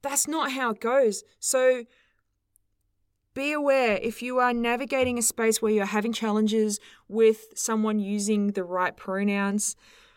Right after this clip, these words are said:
take that step back, have that wider view, see if there's other ways that you are being supported, because it may be that this is just a particular way that right now these people maybe are having struggles within themselves, because it doesn't reflect on you when someone misgenders you, it reflects on them.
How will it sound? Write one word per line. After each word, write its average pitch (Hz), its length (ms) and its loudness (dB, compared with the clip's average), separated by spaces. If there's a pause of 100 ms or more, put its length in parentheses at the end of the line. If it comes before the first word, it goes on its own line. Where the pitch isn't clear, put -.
(320)
take 233 280 -2
that - 280 -4
step - 340 -6
back, - 400 -4 (920)
have 220 260 -2
that 220 240 0
wider 214 420 0
view, 240 400 -4
see 262 340 0
if 262 120 -6
there's 240 260 0
other 240 200 0
ways 233 280 2
that 220 80 -8
you - 180 -8
are 202 240 2
being 247 240 -4
supported, 240 540 -2
because 214 240 -4
it 220 80 -4
may 220 240 0
be 240 160 -2
that 208 160 0
this 226 160 -2
is 240 160 -6
just 226 240 -4 (380)
a - 60 2
particular 247 380 0
way 220 200 6
that 180 120 -2
right 196 220 -2
now 190 240 0
these 208 220 0
people 202 480 0 (560)
maybe 220 340 2
are 214 120 0
having 214 340 -2
struggles 208 680 -4
within 214 360 2
themselves, 254 460 2
because 220 220 -4
it 202 80 -4
doesn't 208 200 -4
reflect 254 320 -4
on 247 100 -4
you 240 160 2
when 208 80 2
someone 208 280 0
misgenders 190 440 -4
you, 180 120 -8
it - 60 -12
reflects 190 400 -8
on 208 120 0
them. 190 180 -4